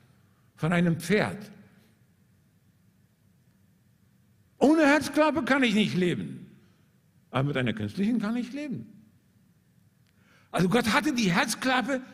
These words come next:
geplant. Ob er das geplant hatte, dass man Schweine und Pferd braucht, um Herzklappen zu machen, das weiß ich nicht. Gott hat sich offenbart, trat heraus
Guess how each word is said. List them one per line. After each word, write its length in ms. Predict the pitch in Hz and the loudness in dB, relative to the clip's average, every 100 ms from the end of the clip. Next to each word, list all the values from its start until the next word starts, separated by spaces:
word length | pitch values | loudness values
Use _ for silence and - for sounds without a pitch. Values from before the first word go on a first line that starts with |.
| - | -14
geplant. 640 | 269 - 294 311 240 - - - - _ _ _ _ _ _ _ _ _ _ _ _ _ _ _ _ _ _ _ _ _ _ _ _ | -14 -6 -4 -2 -4 -6 -12 -20 -20 _ _ _ _ _ _ _ _ _ _ _ _ _ _ _ _ _ _ _ _ _ _ _ _
Ob 180 | - 135 | -8 -4
er 60 | 143 | -4
das 160 | 135 | -6
geplant 380 | 135 123 147 156 | -8 -8 -4 -4
hatte, 160 | 143 131 | -4 -6
dass 180 | 123 110 | -6 -8
man 240 | 113 - - | -10 -12 -16
Schweine 340 | - 135 151 | -10 -6 -4
und 120 | 127 123 | -6 -6
Pferd 240 | 139 - | -8 -6
braucht, 260 | 135 131 - | -8 -8 -8
um 100 | 117 | -6
Herzklappen 500 | 214 - 196 160 135 | -6 -2 -4 -4 -8
zu 100 | 143 | -10
machen, 220 | 135 127 - - | -10 -12 -18 -12
das 180 | 135 123 | -8 -4
weiß 240 | 135 117 | -4 -6
ich 100 | 104 | -10
nicht. 240 | 95 120 - _ _ _ _ _ _ _ _ _ _ _ _ _ _ _ _ _ _ _ _ _ _ _ _ _ _ _ _ _ _ _ _ _ - | -14 -16 -20 _ _ _ _ _ _ _ _ _ _ _ _ _ _ _ _ _ _ _ _ _ _ _ _ _ _ _ _ _ _ _ _ _ -6
Gott 260 | 185 285 | -2 -2
hat 220 | 202 220 226 | 0 -2 -2
sich 220 | 220 220 | -4 -4
offenbart, 640 | 165 143 135 131 160 - | -6 -6 -4 -4 -4 -4
trat 220 | 180 180 | -6 -4
heraus 400 | 156 143 147 143 | -4 -2 -4 -6